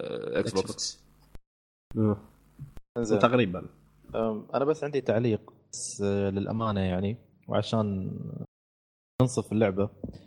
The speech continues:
Speaker 3: لعبة The Order أبدًا مو بلعبة سيئة على فكرة. يعني، آه، كل الكلام وكل ال-، ال-، التقييمات والمراجعات اللي هي محصلتها حاليًا كلها تتشارك في نقطة واحدة،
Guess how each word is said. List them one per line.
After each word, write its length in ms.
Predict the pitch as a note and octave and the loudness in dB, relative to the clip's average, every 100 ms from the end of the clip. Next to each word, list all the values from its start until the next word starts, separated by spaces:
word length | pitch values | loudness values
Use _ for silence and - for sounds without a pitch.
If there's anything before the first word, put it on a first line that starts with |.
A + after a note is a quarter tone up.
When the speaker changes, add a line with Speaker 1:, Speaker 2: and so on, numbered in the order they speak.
| - - | -16 2
Speaker 3:
لعبة 220 | C#3 C#3+ D#3 | 4 6 4
The 300 | B2 C3 D3 | 2 2 2
Order 320 | C3 B2 - | 2 -2 -2
أبدًا 280 | C3+ C3+ A#2+ | -2 -2 0
مو 160 | G#2+ | 0
بلعبة 300 | B2 B2+ A2 | 2 2 2
سيئة 300 | F#2+ G2 G2 | 0 0 0
على 200 | E2+ F2+ | 0 -2
فكرة. 360 | - - D#2+ - _ _ _ _ _ _ _ _ | -4 -8 -8 -10 _ _ _ _ _ _ _ _
يعني، 840 | F2+ F2+ F#2 G2 G2 F#2+ F#2 F#2 F2+ | 0 2 2 2 2 2 0 0 0
آه، 180 | - - | -2 -4
كل 300 | - C#3 C#3+ | 0 2 4
الكلام 480 | A2+ - A#2 A2+ G2+ | 2 2 2 2 0
وكل 300 | - C3 B2 | -2 0 2
ال-، 240 | G#2+ G2+ | 0 0
ال-، 320 | G2 F#2+ G2 | 0 -2 -4
التقييمات 600 | - - - G#2 A2 G#2 | -6 -6 0 0 2 0
والمراجعات 760 | F#2+ G2 F#2+ F#2+ F#2+ G2+ - - - | 0 2 2 2 4 2 0 -12 -10
اللي 200 | G#2 F#2+ | -6 -2
هي 40 | G#2 | -4
محصلتها 540 | G2+ G2+ - F2+ G2+ | -2 -4 -2 -4 -4
حاليًا 500 | - G2 G#2 G2+ G2 - - - - - _ - | 0 2 4 2 0 -4 -16 -20 -20 -20 _ 8
كلها 180 | E3 D3+ | 8 6
تتشارك 500 | B2+ - C3 B2 - | 0 -2 0 0 -2
في 100 | A2+ | -4
نقطة 260 | - - | -2 -2
واحدة، 380 | F#2 - F2+ G2 | -2 -2 -6 -8